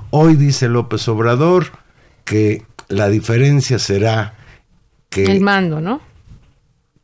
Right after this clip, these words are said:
Speaker 1: que no, que estos, que estos soldados ahora disfrazados de Guardia Nacional van a respetar los derechos humanos. Hace dos días vino a México la comisionada de los derechos humanos de la onu,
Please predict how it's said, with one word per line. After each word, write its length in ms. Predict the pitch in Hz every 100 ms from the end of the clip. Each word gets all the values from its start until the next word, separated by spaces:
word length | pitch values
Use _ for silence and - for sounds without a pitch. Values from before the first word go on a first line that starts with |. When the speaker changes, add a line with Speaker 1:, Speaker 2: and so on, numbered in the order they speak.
| -
Speaker 1:
que 120 | 107
no, 540 | 113 110 165 175 - _ _ _ _ _ _ _
que 180 | - 104
estos, 580 | 131 - 147 - - - - - - - - - - -
que 100 | 113
estos 260 | 117 120
soldados 540 | 127 120 127 127 120 117
ahora 300 | 123 127 113
disfrazados 680 | 82 - 82 - 110 110 98
de 80 | 90
Guardia 360 | 95 104 110
Nacional 640 | 117 120 120 135 131 123 - - -
van 260 | 117 120
a 60 | 117
respetar 720 | 92 - - 80 - 101 90 - - - -
los 240 | 85 78
derechos 400 | 87 90 87 -
humanos. 720 | 90 104 104 95 82 - - _ _ _ _ -
Hace 220 | 110 101
dos 300 | 104 101 90
días 380 | 113 127 120 92
vino 300 | 98 101 95
a 60 |
México 720 | 98 110 101 98 85 98 90 80 - - - -
la 380 | 76 87 85 71
comisionada 640 | 85 82 - 90 101 101
de 80 | 90
los 160 | 80 71
derechos 340 | 87 95 -
humanos 440 | 90 92 95 92 78
de 120 | 82
la 200 | 87 104
onu, 400 | 110 113 110